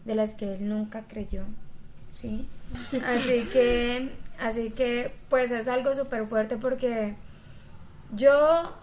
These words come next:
hasta algún momento le ayudé y le dejé saber, hablé con el hijo y, y él me lo confesó y, y se suponía que,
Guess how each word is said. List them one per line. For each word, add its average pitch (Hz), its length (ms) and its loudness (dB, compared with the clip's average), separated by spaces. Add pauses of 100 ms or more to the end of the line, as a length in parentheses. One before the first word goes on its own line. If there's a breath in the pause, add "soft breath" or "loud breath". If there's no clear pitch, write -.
(140)
hasta 269 400 2
algún 233 300 2
momento 311 460 0 (280)
le 254 140 0
ayudé 247 680 2
y 262 80 -2
le 247 160 0
dejé 214 240 0
saber, 247 560 2
hablé 214 320 0
con 240 200 0
el 220 180 -2
hijo 294 380 2 (540 loud breath)
y, 233 680 -2 (120)
y 214 200 0
él 208 160 2
me 240 140 2
lo 277 140 8
confesó 254 720 0
y, 240 420 -2 (640)
y 208 80 -8
se 220 160 -6
suponía 233 680 0
que, 240 460 -4